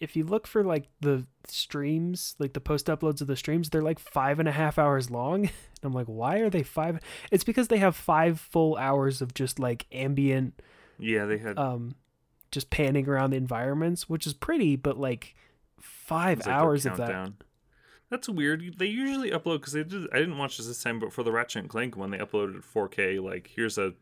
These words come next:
Speaker 2: four K version of it." Did they not do
Speaker 1: I
Speaker 2: that
Speaker 1: think,
Speaker 2: for this
Speaker 1: like,
Speaker 2: one?
Speaker 1: one of the news outlets had a upload of just the gameplay thing, but I think they just trimmed the five hours of background
Speaker 2: Yeah.
Speaker 1: stuff out.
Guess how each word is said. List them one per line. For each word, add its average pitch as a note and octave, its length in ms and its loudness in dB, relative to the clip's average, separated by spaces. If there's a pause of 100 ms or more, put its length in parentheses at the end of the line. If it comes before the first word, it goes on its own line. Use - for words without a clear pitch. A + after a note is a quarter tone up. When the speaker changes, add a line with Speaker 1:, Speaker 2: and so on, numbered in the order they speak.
(600)
Speaker 2:
four B2 180 0
K C3 200 0
version G2+ 360 -2
of F#2+ 140 -2
it." - 180 0 (1040)
Did A#2+ 80 -8
they C3+ 40 -6
not G#3 180 -8
do G2 100 -6
Speaker 1:
I - 60 -4
Speaker 2:
that - 60 -4
Speaker 1:
think, C4 100 -2
Speaker 2:
for - 60 -2
this A3+ 40 4
Speaker 1:
like, E3+ 140 4
Speaker 2:
one? F#3 160 -8 (300)
Speaker 1:
one D#3 180 2
of G#3 160 4
the C#3 240 4 (240)
news D3+ 460 0
outlets B2 400 0
had B2 260 -2
a A#2 120 0 (220)
upload B2 400 -4
of A2+ 140 -10
just - 320 -4
the B2+ 100 -4
gameplay A#2 420 -4
thing, B2 220 -2
but A#2 140 -4
I A#2+ 40 -2
think D#3 200 -4
they C#3 100 0
just C3 240 -4
trimmed C#3+ 400 0
the A#2+ 220 -2
five B2 380 -2
hours B2 360 2
of A2+ 400 -6
background C3+ 440 -2
Speaker 2:
Yeah. - 40 0
Speaker 1:
stuff A#2+ 300 -2
out. B2+ 300 -4